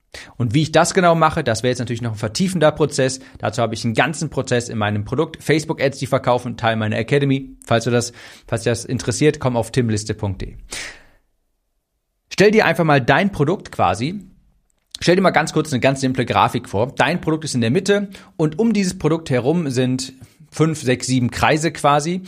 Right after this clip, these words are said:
Und in diesen Kreisen wären verschiedene Nutzenkommunikationen, die alle wieder zu diesem Produkt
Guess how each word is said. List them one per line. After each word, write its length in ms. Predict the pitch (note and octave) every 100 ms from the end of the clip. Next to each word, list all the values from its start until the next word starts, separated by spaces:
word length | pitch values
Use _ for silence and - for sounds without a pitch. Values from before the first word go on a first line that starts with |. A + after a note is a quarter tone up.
| - -
Und 160 | C3+
in 140 | D3 F3+
diesen 240 | E3+ D#3
Kreisen 460 | - A#2 C3 C#3+ B2
wären 260 | A#2+ C3
verschiedene 380 | C3 A#2+ C#3 B2
Nutzenkommunikationen, 1000 | B2 F#3 E3+ C#3+ D3+ D3 D3 C#3+ C#3+ C3+
die 160 | B2 -
alle 280 | C3+ D#3+ F3
wieder 280 | C3+ C#3+ C#3+
zu 260 | - A#3 A3
diesem 260 | E3+ D3+
Produkt 420 | - A#2+ A#2 -